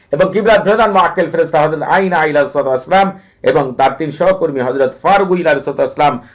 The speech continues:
হযরত তাহা ইলা রাসূলুল্লাহ ইসলাম, হযরত আল্লাহ আলাইহিস সালাতু ওয়াস সালাম।" আপনারা আল্লাহ তাআলার ইচ্ছায়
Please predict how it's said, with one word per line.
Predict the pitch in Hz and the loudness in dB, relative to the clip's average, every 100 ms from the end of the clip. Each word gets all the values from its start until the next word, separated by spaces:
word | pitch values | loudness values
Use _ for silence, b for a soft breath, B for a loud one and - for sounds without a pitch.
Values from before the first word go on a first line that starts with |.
| B | B
হযরত | 113 139 | -2 -2
তাহা | 127 165 165 | 0 0 0
ইলা | 160 151 | 0 0
রাসূলুল্লাহ | 135 135 131 131 | 0 -4 -4 -4
ইসলাম, | 127 139 | 0 -2
হযরত | 123 127 127 | -2 -2 -2
আল্লাহ | - 135 135 | -2 -4 0
আলাইহিস | 127 120 117 | 0 0 -2
সালাতু | 127 117 | -4 -6
ওয়াস | 113 | -6
সালাম।" | 120 110 113 | -4 -4 -2
আপনারা | 139 185 170 135 B B B | -2 2 2 2 B B B
আল্লাহ | 151 220 233 233 | 0 0 2 2
তাআলার | 208 190 190 156 | 2 2 2 0
ইচ্ছায় | 196 240 - 185 156 123 | -2 -4 -4 2 2 2